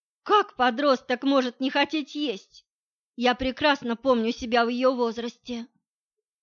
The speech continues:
Когда организм так быстро растёт, есть хочется постоянно».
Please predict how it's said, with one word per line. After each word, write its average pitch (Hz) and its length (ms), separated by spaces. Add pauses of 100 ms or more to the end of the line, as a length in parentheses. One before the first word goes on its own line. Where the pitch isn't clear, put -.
(160)
Когда 240 440
организм 240 680
так 233 280
быстро 233 380
растёт, 254 680 (240)
есть - 340
хочется 285 420
постоянно». 226 960